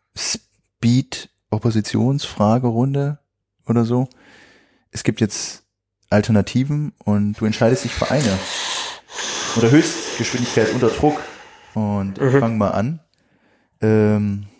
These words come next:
Speaker 1: mit der Liste, die wir vorbereitet haben, aus der wir schon einige Elemente rausgestrichen haben, aber, ähm, ja, die aber sonst irgendwie schon ein bisschen Sinn macht.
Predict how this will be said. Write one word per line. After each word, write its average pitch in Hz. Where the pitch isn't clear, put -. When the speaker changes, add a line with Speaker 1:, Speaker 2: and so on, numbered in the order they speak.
Speaker 1:
mit 110
der 107
Liste, 113
die 104
wir 101
vorbereitet 107
haben, 110
aus 107
der 98
wir 101
schon -
einige 98
Elemente 95
rausgestrichen 113
haben, 117
aber, 95
ähm, 92
ja, 101
die 92
aber 95
sonst 101
irgendwie 117
schon 131
ein -
bisschen 107
Sinn 123
macht. -